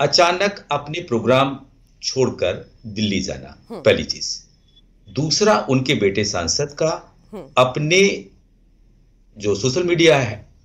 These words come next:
Speaker 1: अकाउंट्स हैं,
Speaker 2: हम्म।
Speaker 1: उनके बायो से कांग्रेस डिलीट करना या कांग्रेस सिंबल डिलीट करना। उनके क्लोज एसोसिएट माने जाते हैं सज्जन सिंह वर्मा, उनका एएनआई को दिया गया बयान,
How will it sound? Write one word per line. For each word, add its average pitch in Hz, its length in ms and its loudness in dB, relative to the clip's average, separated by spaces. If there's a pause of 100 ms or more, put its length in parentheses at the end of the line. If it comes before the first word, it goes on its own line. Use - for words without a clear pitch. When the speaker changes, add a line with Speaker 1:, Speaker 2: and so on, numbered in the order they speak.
(460)
Speaker 1:
अकाउंट्स 120 440 0
हैं, 90 320 -6 (100)
Speaker 2:
हम्म। 185 260 -12
Speaker 1:
उनके 196 360 2
बायो 151 440 6
से - 260 -8
कांग्रेस 139 680 -6
डिलीट 117 300 -2
करना 92 480 -12
या 113 600 0
कांग्रेस 110 360 -2
सिंबल 139 280 2
डिलीट 90 280 -12
करना। - 380 -16 (440)
उनके 208 280 0
क्लोज 233 520 0
एसोसिएट 160 840 0 (1200)
माने 139 240 0
जाते 110 300 -2
हैं 214 220 -4
सज्जन 131 360 2
सिंह 123 280 -4
वर्मा, 98 420 -4
उनका 156 720 -2
एएनआई 185 340 4
को 196 160 0
दिया 110 280 6
गया 104 220 4
बयान, 92 520 -2